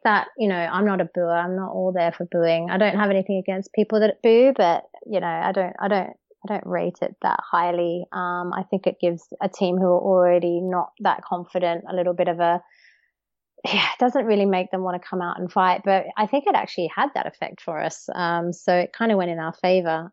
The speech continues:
um, when that happened to us. So yeah, I, I, I don't know. Um, that's, that's booing, but, um, in terms of Brighton away, I mean,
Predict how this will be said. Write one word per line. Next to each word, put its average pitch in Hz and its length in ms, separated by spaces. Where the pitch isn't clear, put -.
um, 175 540
when 180 180
that 170 160
happened 180 240
to 180 140
us. 170 260
So 170 460
yeah, 170 340
I, - 60
I, 208 60
I 196 40
don't 180 160
know. 170 200
Um, 180 400
that's, 220 400
that's 220 240
booing, 175 400
but, 175 300
um, 185 360
in 214 100
terms 254 300
of 220 140
Brighton 208 320
away, 202 600
I - 80
mean, 202 320